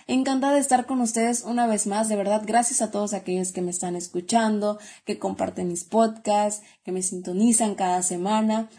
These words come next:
Eh, espero que se la estén pasando muy bien ahora y si no, de verdad,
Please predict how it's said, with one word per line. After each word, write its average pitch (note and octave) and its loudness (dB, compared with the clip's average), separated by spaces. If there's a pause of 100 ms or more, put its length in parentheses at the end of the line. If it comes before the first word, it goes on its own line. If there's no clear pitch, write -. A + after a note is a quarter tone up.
(160)
Eh, G#3 2
espero B3 2
que A3+ 2
se G#3 2
la G3+ 2
estén G#3+ 2
pasando G#3 0
muy F#3 2
bien G3 0
ahora G#3 2
y F#3 -2
si F#3+ 2
no, G#3+ 2
de A3 2
verdad, G3+ 0